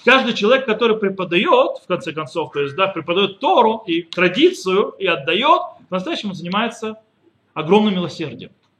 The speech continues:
Это хесед. Почему это хесед? Говорит Рав Соловейчик, «Ганавио хахам нитмана битор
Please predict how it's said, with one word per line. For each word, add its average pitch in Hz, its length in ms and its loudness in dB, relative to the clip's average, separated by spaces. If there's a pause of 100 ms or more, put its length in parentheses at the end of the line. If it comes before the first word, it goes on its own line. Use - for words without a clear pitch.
(140)
Это - 140 -10
хесед. - 540 0 (460)
Почему 185 300 2
это 220 140 2
хесед? - 500 -10 (680)
Говорит 196 260 6
Рав 254 140 6
Соловейчик, 214 540 6 (220)
«Ганавио 196 580 6
хахам 269 560 4
нитмана 202 1000 2
битор 269 440 4